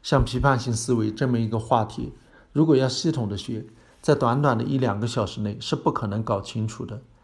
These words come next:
在美国是要去上一年的课的，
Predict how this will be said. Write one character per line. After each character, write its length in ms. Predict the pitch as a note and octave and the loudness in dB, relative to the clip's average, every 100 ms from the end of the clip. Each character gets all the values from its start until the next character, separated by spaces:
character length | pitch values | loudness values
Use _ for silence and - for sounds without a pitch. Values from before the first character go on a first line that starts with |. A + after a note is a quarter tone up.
| - _ | -20 _
在 140 | - C#3 | 0 2
美 180 | B2+ G#2+ | 2 0
国 240 | - G#2+ | -4 -8
是 160 | B2 D3 | 0 2
要 100 | C3+ | 4
去 140 | - | 2
上 280 | A#2+ C#3+ C#3 | 0 0 0
一 100 | D3+ | -2
年 260 | A#2+ G2+ A2 | 0 0 -2
的 100 | A2+ | -2
课 220 | - A2+ | -4 -6
的， 180 | F#2+ | -8